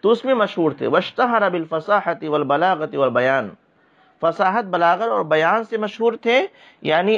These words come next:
عربی زبان دانی سے مشہور تھے، ان کی عربی بہت اچھی تھی۔ والفتیہ، اور اسی طریقے سے فتویٰ کے معاملے میں مشہور تھے کہ فتویٰ دینے میں ماہر ہیں۔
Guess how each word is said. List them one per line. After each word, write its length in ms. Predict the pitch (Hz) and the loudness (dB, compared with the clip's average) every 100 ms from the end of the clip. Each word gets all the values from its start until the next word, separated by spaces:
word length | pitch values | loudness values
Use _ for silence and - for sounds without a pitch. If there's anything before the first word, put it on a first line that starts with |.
| - | 0
عربی 260 | 156 170 165 | 0 0 0
زبان 440 | 147 151 165 147 | 0 0 0 0
دانی 220 | 139 160 | -2 -2
سے 120 | 156 | -6
مشہور 320 | 143 120 113 - | -8 -6 -8 -8
تھے، 120 | - | -4
ان 80 | 160 | 0
کی 60 | |
عربی 260 | - 165 185 | 2 2 2
بہت 180 | 147 120 | 2 0
اچھی 280 | 107 110 | -4 -10
تھی۔ 160 | - - _ _ - - - - - | -12 -16 _ _ -20 -20 -20 -6 0
والفتیہ، 580 | 185 185 269 269 220 143 - _ _ _ _ _ | 0 0 -4 -2 -2 -2 -4 _ _ _ _ _
اور 140 | 160 | 0
اسی 220 | 165 160 202 | 0 -4 -4
طریقے 400 | 175 160 143 127 | -2 0 0 0
سے 260 | 165 202 220 - _ _ _ _ - - _ - - | 0 0 -2 -10 _ _ _ _ -20 -20 _ -16 -4
فتویٰ 400 | 165 190 208 190 | -2 2 0 0
کے 100 | 147 | 0
معاملے 440 | 135 123 123 117 | 0 -2 -4 -6
میں 140 | 110 90 _ _ _ _ _ _ _ _ _ _ _ _ _ _ _ _ _ _ _ _ _ _ _ _ | -8 -14 _ _ _ _ _ _ _ _ _ _ _ _ _ _ _ _ _ _ _ _ _ _ _ _
مشہور 360 | 131 143 190 196 | -4 -2 2 2
تھے 360 | 170 143 147 208 | 2 2 4 2
کہ 100 | 151 | -4
فتویٰ 440 | 139 135 147 160 147 | -4 0 2 2 0
دینے 200 | 143 170 | 0 0
میں 100 | 165 | 0
ماہر 340 | 123 120 110 | -2 -2 -4
ہیں۔ 200 | - | -6